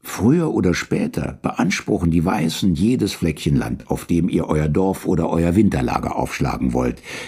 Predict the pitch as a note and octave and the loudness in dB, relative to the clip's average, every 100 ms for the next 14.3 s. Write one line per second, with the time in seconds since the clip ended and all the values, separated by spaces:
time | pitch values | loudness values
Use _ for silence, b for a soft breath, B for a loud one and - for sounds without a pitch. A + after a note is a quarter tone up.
0 | - F2+ F#2 - C3 - F2 E2+ B2 C#3+ | 0 0 2 0 2 4 4 4 2 2
1 | - C#2 - - - - - B1 - - | 0 0 0 -4 -4 -4 -2 -2 -2 -4
2 | - F2+ G2 F2+ F2+ F2 F#2+ G2 G#2+ G#2 | 0 0 2 2 4 4 4 4 4 2
3 | D2 - - E2 F2+ G#2 A#2+ D2 - - | 0 -4 -2 2 2 2 2 0 0 -2
4 | - - - - - _ _ _ _ _ | -2 -2 -6 -10 -18 _ _ _ _ _
5 | _ _ - - C2+ C#2 - C#2+ D2+ F2 | _ _ -8 0 2 2 2 4 4 4
6 | F#2 G2+ A#2+ - - G2+ G2+ - A2+ F#2+ | 4 6 4 0 0 0 0 0 0 2
7 | G2 G2+ - _ - F2 D2+ - - - | 0 -2 -8 _ 2 4 4 0 -6 2
8 | F#2 G2 F2 G2 F#2+ A2+ G2+ - G2+ - | 4 4 4 2 4 2 0 -4 -4 -4
9 | - - - _ _ _ _ _ _ _ | -8 -12 -16 _ _ _ _ _ _ _
10 | _ F#2 F2 - D#2+ - D#2+ E2+ D#2+ - | _ 2 2 2 2 4 6 6 4 2
11 | - - B1 G1+ - - - B1+ B B | -4 -4 -4 -4 -6 -8 -8 -12 B B
12 | B B - D#2 F#2 E2+ E2+ G2 G2 G2+ | B B 2 4 6 4 4 4 4 4
13 | G2 D3+ D3 F#2+ - - - - G#1+ G#1 | 2 -2 -2 -4 -2 -4 -4 -4 -4 -4
14 | G#1 - - | -4 -8 -12